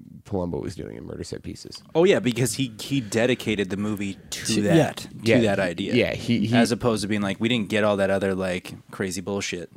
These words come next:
Speaker 1: Yeah.
Speaker 3: Yeah.
Speaker 2: Right, for sure.
Speaker 1: But that's 'cause he knew he was gonna make twenty other movies that year, so he
Speaker 2: <laughs> Yeah,
Speaker 1: didn't,
Speaker 2: he didn't
Speaker 1: he
Speaker 2: have
Speaker 1: wasn't
Speaker 2: time to
Speaker 1: sweating it.
Speaker 2: <laughs> Yeah, for
Speaker 3: True.
Speaker 2: sure. In the, yeah,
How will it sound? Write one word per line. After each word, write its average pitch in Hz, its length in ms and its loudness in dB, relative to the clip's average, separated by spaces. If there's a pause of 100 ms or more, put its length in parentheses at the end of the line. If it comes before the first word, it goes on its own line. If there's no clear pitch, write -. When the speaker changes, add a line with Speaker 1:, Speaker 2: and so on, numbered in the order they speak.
(100)
Speaker 1:
Yeah. 107 140 4
Speaker 3:
Yeah. 123 200 4 (720)
Speaker 2:
Right, - 140 -14 (140)
for 117 160 -6
sure. 90 260 -4 (120)
Speaker 1:
But 127 100 2
that's 131 160 4
'cause 131 120 2
he 117 80 4
knew 110 140 4
he 104 60 4
was 98 100 0
gonna 101 140 0
make 95 180 0
twenty 95 300 -2
other 87 160 -2
movies 87 380 -4
that 71 200 -6
year, 57 240 -6
so - 160 0
he 151 140 6
Speaker 2:
<laughs> - 0 -
Yeah, 135 80 6
Speaker 1:
didn't, - 140 4
Speaker 2:
he 120 120 4
didn't 127 80 6
Speaker 1:
he 117 60 6
Speaker 2:
have 113 100 6
Speaker 1:
wasn't 110 220 4
Speaker 2:
time 98 60 0
to 95 60 -2
Speaker 1:
sweating 98 260 4
it. 82 440 -2
Speaker 2:
<laughs> - 0 -
Yeah, 67 120 2
for - 40 -2
Speaker 3:
True. 131 140 6
Speaker 2:
sure. 104 180 4 (160)
In 117 80 4
the, 123 140 4
yeah, 101 300 4